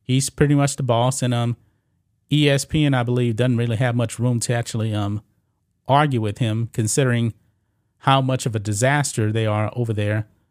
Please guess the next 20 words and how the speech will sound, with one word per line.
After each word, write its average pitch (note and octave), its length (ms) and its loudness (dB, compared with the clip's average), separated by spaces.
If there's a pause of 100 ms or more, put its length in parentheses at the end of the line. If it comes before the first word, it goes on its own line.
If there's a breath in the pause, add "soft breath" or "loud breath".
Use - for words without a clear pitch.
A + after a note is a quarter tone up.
(180)
And A2+ 140 0
one C3 140 2
of A#2 60 -2
the A2 60 -2
few D#3+ 240 2
only C3 180 2
draws C#3 400 0
over A#2+ 120 0
there A#2+ 180 0
is C#3 420 -2 (680)
Stephen G#2+ 400 -2
A. A2 100 0
Smith. - 360 -2 (160)
But B2+ 240 0 (920)
that's E3 200 4
just F3 220 0
my D#3 140 2
thoughts D#3+ 380 0
on D3+ 140 4
this. D3 320 0